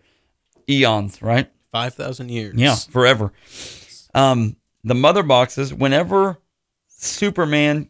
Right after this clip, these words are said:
Speaker 1: kind of, whenever they kind of awoken that Kryptonian ship,
Speaker 2: Mm-hmm.
Speaker 1: the mother boxes started to kind of awaken as well, correct?
Speaker 2: Yeah.
Speaker 1: Um,
Speaker 2: So they gave the rings of power to the three, di-, I mean, mother
Speaker 1: <laughs>
Speaker 2: boxes to the three different.
Speaker 1: Th-,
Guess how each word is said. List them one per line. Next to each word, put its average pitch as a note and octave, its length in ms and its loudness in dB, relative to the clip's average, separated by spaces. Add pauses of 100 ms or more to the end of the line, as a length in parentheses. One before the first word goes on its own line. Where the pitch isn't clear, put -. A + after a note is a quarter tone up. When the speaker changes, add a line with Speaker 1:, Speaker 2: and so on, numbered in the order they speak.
Speaker 1:
kind D3 180 -2
of, A#2+ 380 -6
whenever D3+ 240 -2
they C3 240 2
kind D3 200 -2
of A#2+ 80 -2
awoken C3+ 520 0
that B2+ 200 0
Kryptonian C#3 640 -2
ship, B2+ 460 -4 (280)
Speaker 2:
Mm-hmm. B2 140 -10 (300)
Speaker 1:
the A#2+ 120 -2
mother D#3 280 2
boxes A#2+ 500 0
started B2 520 0
to C3 220 -4
kind B2 240 -2
of A2 80 -4
awaken A#2 420 -2
as G#2+ 160 -10
well, A2 340 -2
correct? G#2 480 -2 (920)
Speaker 2:
Yeah. A#2+ 260 0
Speaker 1:
Um, A2+ 80 -2
Speaker 2:
So A#2+ 180 0
they A#2 140 -4
gave B2+ 340 -4
the C3 80 -6
rings B2+ 300 -8
of B2 120 -14
power A#2 420 -4
to G#2 560 -6 (200)
the A#2 80 -8
three, A#2+ 380 -8
di-, A#2 100 -6
I C#3 80 0
mean, A2 380 -2
mother C4 260 6
Speaker 1:
<laughs> - 40 -8
Speaker 2:
boxes A#2+ 720 4
to C3+ 100 -10
the A#2 80 -6
three B2+ 320 -6
different. A#2 480 -4
Speaker 1:
Th-, - 220 -4